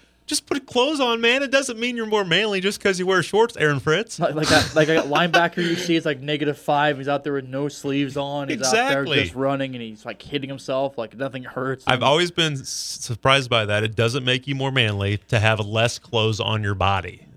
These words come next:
Speaker 1: So you can put more clothes on and still be a stud.
Speaker 2: Yeah, you could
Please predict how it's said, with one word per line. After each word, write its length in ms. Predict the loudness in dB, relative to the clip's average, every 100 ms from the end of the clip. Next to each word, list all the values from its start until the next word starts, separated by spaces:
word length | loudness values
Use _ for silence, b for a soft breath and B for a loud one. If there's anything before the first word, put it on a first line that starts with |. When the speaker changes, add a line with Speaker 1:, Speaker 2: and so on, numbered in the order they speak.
| -8
Speaker 1:
So 320 | 0 0 0
you 200 | 0 0
can 180 | 0 -2
put 220 | -2 -2
more 200 | -2 -4
clothes 280 | -2 -2 0
on 280 | 0 0 -2
and 100 | -8
still 320 | -4 0 2
be 160 | 2
a 80 | 0
stud. 760 | 0 -8 _ 0 0 0 -6 -12 -14 -8
Speaker 2:
Yeah, 140 | -8
you 160 | -4 -4
could 140 | -4